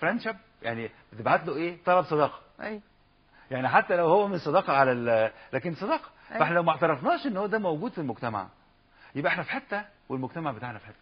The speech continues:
Speaker 1: والواقع بتاعنا في حتة.
Speaker 2: طب لو نرجع لموضوعنا، آه، يعني أنا بشوف، لو تسمح لي أقول لحضرتك رأيي، إن أسس تربية المراهقين بتبدأ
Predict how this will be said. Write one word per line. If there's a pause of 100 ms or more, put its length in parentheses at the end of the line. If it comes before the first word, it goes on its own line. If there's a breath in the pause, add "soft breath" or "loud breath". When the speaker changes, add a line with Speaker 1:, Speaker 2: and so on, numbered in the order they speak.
(100)
Speaker 1:
والواقع
بتاعنا
في
حتة.
Speaker 2:
طب (200)
لو
نرجع
لموضوعنا، (160)
آه، (100)
يعني (460 loud breath)
أنا
بشوف، (480)
لو
تسمح
لي
أقول
لحضرتك
رأيي،
إن (680 loud breath)
أسس
تربية
المراهقين
بتبدأ